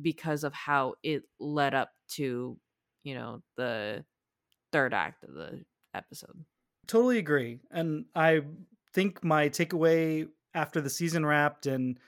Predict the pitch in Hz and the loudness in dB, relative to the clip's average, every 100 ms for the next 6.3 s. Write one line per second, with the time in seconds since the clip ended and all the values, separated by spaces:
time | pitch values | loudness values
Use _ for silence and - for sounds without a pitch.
0 | _ _ _ - 160 196 175 147 139 151 | _ _ _ 0 4 6 4 0 2 4
1 | 196 170 151 127 131 131 123 143 131 127 | 4 2 0 -4 -6 -6 -2 -2 -2 -4
2 | 120 139 143 139 131 120 - _ _ _ | -6 -6 -2 -2 -2 -6 -12 _ _ _
3 | _ _ _ 160 - 160 160 170 156 151 | _ _ _ -14 -8 -4 2 6 6 4
4 | 165 151 143 143 139 165 180 196 160 170 | -2 -2 0 -2 -2 -2 4 8 8 8
5 | 165 127 147 156 147 - 143 143 147 151 | 6 6 4 4 -2 0 0 2 2 4
6 | 147 143 | 4 2